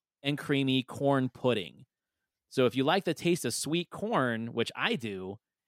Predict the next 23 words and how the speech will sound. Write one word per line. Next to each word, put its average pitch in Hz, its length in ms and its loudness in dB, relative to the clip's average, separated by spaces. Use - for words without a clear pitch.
and 143 160 0
then 139 120 0
you 135 120 2
throw 156 340 6
it 160 120 4
in 135 120 0
a 117 100 0
crispy 143 500 -2
pie 113 320 -2
shell, 185 480 0
sign 170 300 4
me 165 100 6
up. 147 200 6
<laughs> - 60 -12
Like - 260 0
I - 20 10
said 170 260 6
before, 139 440 2
that 117 260 -2
sounds 120 360 -2
amazing 110 440 -2
to 104 100 -12
me. - 280 -18